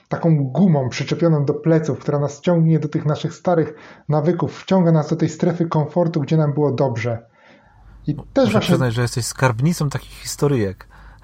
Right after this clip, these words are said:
Speaker 2: <laughs>
Speaker 1: Dzięki ci bardzo.
Speaker 2: <laughs> Zawsze na każdą okazję masz przygotowaną taką historyjkę,
Speaker 1: Tak,
Speaker 2: która
Speaker 1: tak, jedna tam się,
Speaker 2: e,
Speaker 1: widzisz,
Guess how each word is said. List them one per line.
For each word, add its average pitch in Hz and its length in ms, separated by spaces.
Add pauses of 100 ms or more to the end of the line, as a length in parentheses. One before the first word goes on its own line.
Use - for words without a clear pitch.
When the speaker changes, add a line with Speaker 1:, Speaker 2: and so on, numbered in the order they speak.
(140)
Speaker 2:
<laughs> 127 960
Speaker 1:
Dzięki 226 360
ci 160 120
bardzo. 143 480
Speaker 2:
<laughs> - 1700
Zawsze 123 340
na 139 100
każdą 147 300
okazję 135 340
masz 131 160
przygotowaną 120 520
taką 120 260
historyjkę, 131 500
Speaker 1:
Tak, 131 220
Speaker 2:
która 107 160
Speaker 1:
tak, 110 180
jedna 131 220
tam 127 240
się, - 140
Speaker 2:
e, 104 160
Speaker 1:
widzisz, 123 260